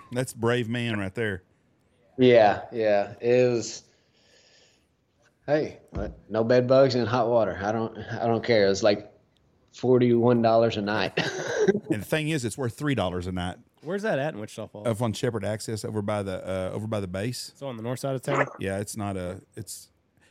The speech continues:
Speaker 1: as a kid that grew up in Wichita Falls, I can tell you I'd never even been to a shitty party at the Red Roof Inn growing up. We're
Speaker 2: Yeah.
Speaker 1: So you're not hunting with Rustin and them if y'all been going that long. Y'all just hunting on some friends' place?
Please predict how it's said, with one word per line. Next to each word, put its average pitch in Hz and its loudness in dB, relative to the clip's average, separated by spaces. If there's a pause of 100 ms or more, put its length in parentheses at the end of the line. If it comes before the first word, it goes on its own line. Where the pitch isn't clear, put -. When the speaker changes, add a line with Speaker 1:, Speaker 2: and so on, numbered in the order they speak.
(120)
Speaker 1:
as 160 0
a 143 -8
kid 196 -2
that 139 -10
grew 151 0
up 151 -2
in 160 -10
Wichita 156 -4
Falls, 160 -4 (360)
I 139 -4
can 123 -4
tell 135 -4
you 131 -2
I'd 131 -2
never 131 -4
even 117 -6
been 113 -4
to 107 0
a 101 0
shitty 113 -6
party 117 -2
at 87 -10
the 87 -12
Red 87 -8
Roof 87 -10
Inn 87 -10
growing 87 -12
up. 85 -14 (680)
We're 143 -8 (100)
Speaker 2:
Yeah. 131 4 (280)
Speaker 1:
So 175 0 (100)
you're 175 -2
not 208 -2
hunting 180 -2
with 117 -6
Rustin 135 -2
and 104 -4
them 104 -2
if 101 -8
y'all 110 -2
been 101 -6
going 117 -4
that 98 -8
long. 101 -4
Y'all 117 0
just 120 -8
hunting 117 -10
on 113 -6
some - -12
friends' 135 -6 (320)
place? 151 -6